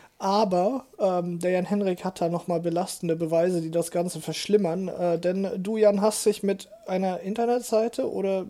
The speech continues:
einem Spiel oder was genau auseinandergesetzt, dass das Ganze irgendwie voll auf die Spitze treibt?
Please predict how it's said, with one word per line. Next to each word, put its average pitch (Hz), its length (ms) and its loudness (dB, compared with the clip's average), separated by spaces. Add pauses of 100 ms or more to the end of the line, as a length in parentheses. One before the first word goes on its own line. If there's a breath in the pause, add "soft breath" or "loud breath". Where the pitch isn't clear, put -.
(100)
einem 190 160 -2
Spiel 240 400 -4
oder 202 240 -2
was 214 200 -4
genau 240 260 -2
auseinandergesetzt, 240 880 0
dass 226 160 0
das 220 120 -6
Ganze 220 280 0
irgendwie 208 320 -4
voll 202 240 0
auf 208 100 2
die 208 140 -4
Spitze - 340 -6
treibt? 226 460 -4